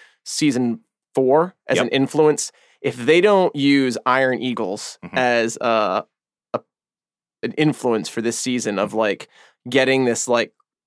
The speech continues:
Speaker 1: team of kids together to, like, steal a fighter jet and go to Russia and save Jim Hopper.
Speaker 2: Yeah.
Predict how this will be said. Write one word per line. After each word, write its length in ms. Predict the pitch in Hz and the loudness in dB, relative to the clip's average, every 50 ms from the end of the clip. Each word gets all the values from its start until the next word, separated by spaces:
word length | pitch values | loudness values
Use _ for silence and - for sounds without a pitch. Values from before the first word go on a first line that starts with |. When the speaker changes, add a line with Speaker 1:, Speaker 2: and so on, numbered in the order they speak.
| _ _ _ _ _ | _ _ _ _ _
Speaker 1:
team 260 | - - - 151 143 139 | -6 0 2 2 2 2
of 120 | 117 - | 0 -2
kids 280 | - - 139 123 107 - | -2 -2 0 0 0 -2
together 540 | - 135 113 123 117 113 113 110 110 110 - _ _ _ _ _ - | -4 -2 0 0 0 0 0 0 -2 -4 -6 _ _ _ _ _ -4
to, 80 | - | -2
like, 220 | 127 123 107 98 - | 0 0 0 -2 -4
steal 440 | - - - - 143 143 147 139 135 | -6 -8 -4 0 2 4 4 4 2
a 40 | |
fighter 360 | 127 - 147 131 127 120 117 113 | 2 2 2 2 2 2 0 0
jet 320 | 101 104 113 110 110 - _ | 0 0 0 0 0 -2 _
and 220 | 120 110 110 98 - | -8 -8 -8 -4 0
go 180 | - 120 127 | 2 2 4
to 60 | 127 | 4
Russia 580 | 123 120 123 123 123 - - 131 107 104 104 - | 4 4 4 4 2 2 0 0 0 0 -2 -2
and 160 | - 110 110 107 | -2 -4 -4 -4
save 320 | - - 139 120 123 120 | -4 -2 -2 -2 -2 -2
Jim 240 | 110 98 120 117 117 | -2 -2 0 0 2
Hopper. 460 | 110 110 110 110 - 135 135 131 139 _ | 2 2 0 2 2 2 2 0 -2 _
Speaker 2:
Yeah. 180 | - 85 82 | -10 -10 -10